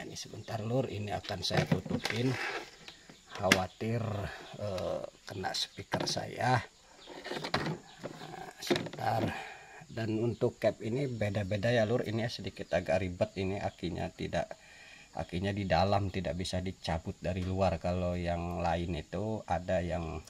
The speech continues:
di luar dulur ya, di punggungnya, tinggal kita buka soket, kita cabut. Kalau ini di dalam lur.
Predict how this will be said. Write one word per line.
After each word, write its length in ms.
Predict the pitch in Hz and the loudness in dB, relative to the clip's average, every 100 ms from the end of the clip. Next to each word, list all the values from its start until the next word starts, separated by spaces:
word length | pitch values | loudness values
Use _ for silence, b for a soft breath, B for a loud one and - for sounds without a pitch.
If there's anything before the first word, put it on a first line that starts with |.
| B B B B - | B B B B -6
di 80 | 85 | -4
luar 400 | 82 73 104 117 | 0 2 4 2
dulur 240 | 107 101 | 0 2
ya, 160 | 101 110 | 2 2
di 160 | 113 - | 0 -4
punggungnya, 720 | 95 92 85 85 82 98 110 - | -2 -2 -2 -2 0 0 -2 -6
tinggal 560 | 73 82 76 80 78 | -6 -2 0 0 -2
kita 320 | - - 82 | -8 -6 -6
buka 320 | 82 85 - - | -4 -4 -4 -2
soket, 400 | - - 104 - | -6 -2 -2 -2
kita 320 | - - - | -6 -6 -4
cabut. 320 | - 80 87 | -4 -4 -8
Kalau 240 | - 90 | -2 -2
ini 240 | 80 90 95 | 0 -2 -2
di 160 | 98 | 0
dalam 400 | 87 85 92 95 | 2 4 4 4
lur. 160 | 95 | 4